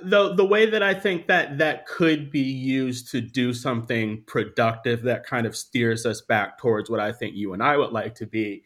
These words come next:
is that, like, so classically, the kind of central conflict of X-Men comic books was something to the effect of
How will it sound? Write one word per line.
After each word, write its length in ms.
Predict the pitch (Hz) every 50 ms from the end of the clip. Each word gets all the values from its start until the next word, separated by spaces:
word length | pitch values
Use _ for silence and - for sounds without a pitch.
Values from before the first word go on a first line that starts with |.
| _ - - - - _ _
is 160 | - 165 160
that, 280 | - 175 165 160 - -
like, 380 | 180 175 170 165 160 156 - _ _ - - - - - - _ _ _ _ - _ _ _ _ _ _ _ _ _ _ _ _ _ _ _ _ _ _ _ _ _
so 180 | - - 185
classically, 1300 | 175 180 - 208 208 196 208 202 202 - 208 185 185 - 156 139 135 127 127 127 120 120 113 107 104 - -
the 100 | 139 143
kind 240 | 143 165 165 147 143
of 100 | 135 123
central 440 | - - 151 147 147 143 - 143 135
conflict 720 | - 156 139 127 127 123 120 - - 120 117 117 117 - -
of 360 | - 123 113 113 110 104 101 - -
X-Men 460 | - 117 110 117 - - 113 107 104
comic 420 | 98 - 113 104 104 107 95 - -
books 280 | 120 110 98 - -
was 180 | - 127 117 117
something 400 | - 151 143 139 139 147 139 127
to 120 | 127 147
the 160 | 135 127 117 113
effect 440 | 113 113 - 120 110 107 - -
of 400 | 107 107 110 104 104 104 101 -